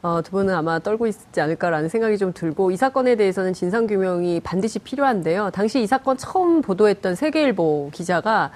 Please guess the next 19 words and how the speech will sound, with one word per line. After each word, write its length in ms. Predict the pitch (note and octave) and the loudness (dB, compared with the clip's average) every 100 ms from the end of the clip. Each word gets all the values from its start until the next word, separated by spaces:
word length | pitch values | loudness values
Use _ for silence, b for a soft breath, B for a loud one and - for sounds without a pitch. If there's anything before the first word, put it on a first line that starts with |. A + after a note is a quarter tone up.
| B B B - | B B B -6
어, 400 | E3+ D#3+ D#3 D3 | -2 -2 -2 -2
정권으로부터 720 | F#3 G3 C#4+ C#4 B3+ A3+ - | -2 2 2 2 0 -4 -8
상당히 440 | A3 - F4 E4+ D4 | -8 -4 0 2 0
핍박을 400 | - - D#4+ C#4+ | -2 -2 2 2
많이 500 | E3 D#3 D3+ C#3 C#3 | 0 -2 -2 -4 -8
받았습니다. 600 | - E3 F3+ - D#3 D3 D#3 | -6 -4 -4 -4 -8 -6 -4
그래서 220 | E3+ F#3 | -4 -4
심지어 540 | - C#4+ C#4 B3+ A#3 - B B | -2 -2 0 2 2 -2 B B
기자인데 840 | - F#3+ A#3+ G#3+ E3 D3+ E3 D#3+ D#3 b b b | -2 2 2 2 -2 0 0 -2 -6 b b b
품에 500 | - C#4+ C4+ B3+ B3 | 0 2 4 4 2
칼을 240 | B3 D4+ D#4 | 0 -2 -2
품고 340 | C4+ A#3 G#3+ | -2 -4 -4
다녔다는 920 | E3+ D#3 D#3+ D3 - - - D#3 D#3 | -4 -2 -2 -4 -10 -18 -4 -2 -2
것이고요. 400 | D3 C3+ - F#3+ A#3 | -4 -6 -2 0 0
그 140 | A3+ | 0
바-, 140 | G#3 E3+ - | -2 -4 -8
그 260 | - G3+ F#3 | 0 2 2
얘기를 560 | D#3 E3+ F#3 G3+ G3+ | 0 0 2 4 2
그, 420 | - E3 D#3+ D#3 | 0 -4 -2 -2